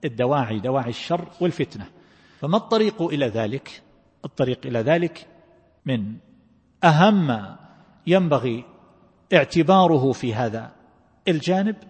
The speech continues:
هو أن ندفن ونعد الأخبار، لا أن تطير كالشرر في كل مكان. بمجرد ما يصدر هنا رسالة أو هناك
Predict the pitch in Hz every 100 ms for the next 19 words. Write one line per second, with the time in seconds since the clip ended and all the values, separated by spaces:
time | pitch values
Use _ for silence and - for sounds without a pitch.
0 | - - - 135 135 120 143 120 - 107
1 | 87 104 _ _ _ _ 135 160 127 110
2 | - _ _ _ - 143 - - 120 -
3 | - 180 214 165 - 131 160 120 - 123
4 | - 143 104 95 - _ _ - 131 -
5 | 127 104 101 - - _ _ _ _ _
6 | _ 170 160 156 202 185 160 147 143 143
7 | - 131 - _ _ _ - 175 170 120
8 | 123 - 147 123 107 139 113 127 131 -